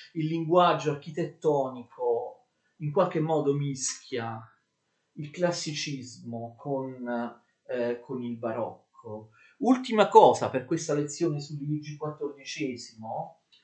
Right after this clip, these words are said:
dovremo fare altre due lezioni su Luigi quattordicesimo e poi credo completeremo il Seicento francese, una lezione sulle sue guerre,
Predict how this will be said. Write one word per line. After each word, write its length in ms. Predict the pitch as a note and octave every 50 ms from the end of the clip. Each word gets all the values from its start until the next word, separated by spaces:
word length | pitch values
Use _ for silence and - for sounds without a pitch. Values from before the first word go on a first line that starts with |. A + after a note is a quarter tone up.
| _ _ _ _ _
dovremo 400 | C#3+ C#3+ D3+ F3 F3 E3 E3 D#3
fare 300 | - G3 F#3 F3+ F3 F3+
altre 300 | G#3 G#3 G3+ F#3 F3 E3
due 180 | F#3 A3+ B3+
lezioni 680 | A3+ G3 F#3 F#3 - - - B3 A#3+ G#3 E3+ D3 C#3 C#3
su 160 | - E3+ D#3
Luigi 280 | D3+ F3 F3 D3 D#3+ D#3
quattordicesimo 1040 | D#3+ D#3+ D#3+ - F3 F3 F3 F3+ F#3+ - - F#3+ F#3 G3+ G#3 G3+ - D#3+ D3 D3 D3
e 60 | D3
poi 180 | F3+ F3+ E3+
credo 260 | E3+ E3+ E3 D#3 D#3+ D#3
completeremo 1120 | - F#3 F#3 F3 - - F#3+ F3+ F#3 F3+ E3+ D#3 D3 C#3 B2+ C3 B2 B2 B2 - - - _ _ _ _ _ _ _ -
il 120 | E3+ E3 D3
Seicento 640 | - - D#3 D3 D3 - D#3 C#3+ C3+ - - C3 B2
francese, 600 | - C3 C3 C3 - - F#3 E3 D3+ D3 D#3 D3
una 160 | C#3+ D3 D3
lezione 760 | D#3+ E3 - - - C4 C#4+ D4 C4+ A3+ F#3+ C3 - - - _ _ _ _ _ _ _ _ _ _ _ _
sulle 300 | _ - - G#3+ F#3+ F#3
sue 260 | E3+ - G3+ A3 F#3+ E3
guerre, 880 | E3 G3 G3 F3 D3+ C3+ B2+ - A#2 A#2+ A2+ A#2 B2+ D3 - - _